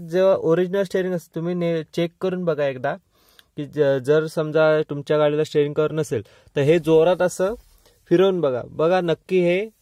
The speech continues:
हात आपला स्लिप होईल. पण ज्यावेळी स्टेअरिंग कव्हर असेल आणि त्यावेळी समजा तुम्ही असं फिरवलं तर हात हा स्लिप होणार नाही. मी तुम्हाला आता करून सुद्धा दाखवतो तसं, एक मिनिट.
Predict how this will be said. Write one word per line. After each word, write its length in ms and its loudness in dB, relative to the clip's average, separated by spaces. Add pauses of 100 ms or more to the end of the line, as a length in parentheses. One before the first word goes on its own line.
हात 240 -2
आपला 240 -2
स्लिप 360 -2
होईल. 240 -4
पण 220 0
ज्यावेळी 400 0
स्टेअरिंग 400 -4
कव्हर 260 -2 (120)
असेल 380 -4 (420)
आणि 280 -6
त्यावेळी 320 4
समजा 260 0
तुम्ही 200 -2
असं 180 -4
फिरवलं 500 0 (380)
तर 180 2
हात 360 -4
हा 240 0
स्लिप 440 -4
होणार 260 0
नाही. 160 -6
मी 140 -6
तुम्हाला 300 0
आता 180 0
करून 340 2
सुद्धा 280 -2
दाखवतो 460 2
तसं, 260 -2 (540)
एक 220 0
मिनिट. 280 -8